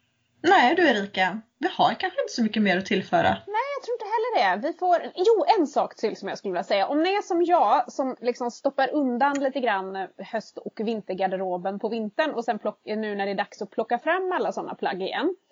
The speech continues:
Speaker 2: eh, så skulle jag bara vilja ge rådet att om ni inte rensade när ni stuvade undan, så rensa nu innan ni lägger in det i garderoben igen. För risken är annars att man lägger in ett plagg i garderoben som är lite så här, mm, ja, nej, jag vet inte.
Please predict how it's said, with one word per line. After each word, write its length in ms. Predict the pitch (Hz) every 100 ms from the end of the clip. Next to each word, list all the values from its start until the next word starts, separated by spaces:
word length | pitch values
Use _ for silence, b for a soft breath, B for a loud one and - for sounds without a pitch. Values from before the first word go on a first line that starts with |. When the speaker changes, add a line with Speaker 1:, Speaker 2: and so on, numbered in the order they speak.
| b b b 247
Speaker 2:
eh, 540 | 240 240 240 - -
så 180 | - 302
skulle 240 | - 302
jag 100 | 277
bara 200 | 262 233
vilja 220 | 202 202
ge 180 | 196 190
rådet 380 | 190 180 180 185 -
att 160 | 214 - - - _
om 260 | - 302 294
ni 140 | 294
inte 260 | 302 285 233
rensade 760 | 254 247 196 - 190 190 220 214
när 240 | 220 196 185
ni 100 | 190
stuvade 420 | - 190 190 180
undan, 580 | 254 220 190 247 214 -
så 200 | 226 208
rensa 500 | 254 240 196 - 220
nu 340 | 247 269 185
innan 340 | - 202 180
ni 100 | 180
lägger 240 | 180 185 196
in 160 | 190
det 60 | 180
i 40 |
garderoben 600 | 180 185 214 277 262 262
igen. 300 | 240 127 101 - b b _
För 100 | 277
risken 340 | 311 - 277
är 80 | 233
annars 240 | 233 185 190
att 100 | 196
man 120 | 208
lägger 220 | 208 214
in 140 | 254 254
ett 120 | 247
plagg 180 | 220 202
i 60 |
garderoben 500 | 190 190 196 175 185
som 140 | 190 175
är 80 |
lite 160 | 165 190
så 60 | 131
här, 140 | 110
mm, 440 | 127 170 202 202 208 -
ja, 340 | - 131 143 -
nej, 220 | 220 190
jag 60 | 190
vet 200 | 175 -
inte. 220 | 202 -